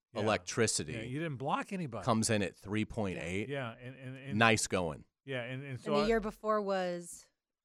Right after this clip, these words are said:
Speaker 2: I wanna
Speaker 3: almost
Speaker 2: say
Speaker 3: five?
Speaker 2: four, f-, yeah,
Speaker 1: High
Speaker 2: four
Speaker 1: fours,
Speaker 2: six,
Speaker 1: high
Speaker 2: four
Speaker 1: fours,
Speaker 2: seven.
Speaker 1: yeah.
Speaker 3: Yeah.
Speaker 1: So, um, so, so anyway, but we'll see. It'll be, uh, Christian McCa-, and, and you made a point about will he be the M V P? I'll tell you this, he'll be the most, one of the most,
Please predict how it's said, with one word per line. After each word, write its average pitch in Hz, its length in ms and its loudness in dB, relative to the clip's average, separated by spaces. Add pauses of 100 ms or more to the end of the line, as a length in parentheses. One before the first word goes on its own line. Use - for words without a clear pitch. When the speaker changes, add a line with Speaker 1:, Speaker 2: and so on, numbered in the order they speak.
(120)
Speaker 2:
I - 60 -16
wanna 82 80 -6
Speaker 3:
almost - 160 0
Speaker 2:
say 80 100 -4
Speaker 3:
five? 185 260 0
Speaker 2:
four, 95 140 2
f-, - 120 -10 (460)
yeah, 92 260 -4
Speaker 1:
High 127 140 -2
Speaker 2:
four 95 120 -2
Speaker 1:
fours, 104 120 -4
Speaker 2:
six, 101 200 -6
Speaker 1:
high 113 120 -8
Speaker 2:
four 95 100 -8
Speaker 1:
fours, 90 240 -10
Speaker 2:
seven. 101 80 -14
Speaker 1:
yeah. 104 120 -6
Speaker 3:
Yeah. 92 40 -8
Speaker 1:
So, 131 340 2
um, 120 240 -4
so, 110 320 -4
so 131 80 -10
anyway, 104 300 -8
but 139 100 -6
we'll 208 100 2
see. 180 120 -6
It'll 165 140 -2
be, 147 180 -2 (500)
uh, 117 160 -2
Christian 202 320 -2
McCa-, 165 260 -2
and, 170 80 -2
and 156 220 -4
you 165 100 -2
made 175 140 2
a 143 40 -4
point 156 220 -2
about 127 280 0
will 135 160 -2
he 135 80 0
be 131 100 -2
the 127 100 -2
M 123 120 -2
V 117 100 0
P? 123 280 -2 (380)
I'll 151 120 2
tell 190 140 4
you 151 120 4
this, 147 460 2 (1000)
he'll 151 140 0
be 156 140 2
the 147 100 2
most, 135 360 -2
one 127 200 -2
of 143 60 0
the 135 40 -2
most, 131 260 0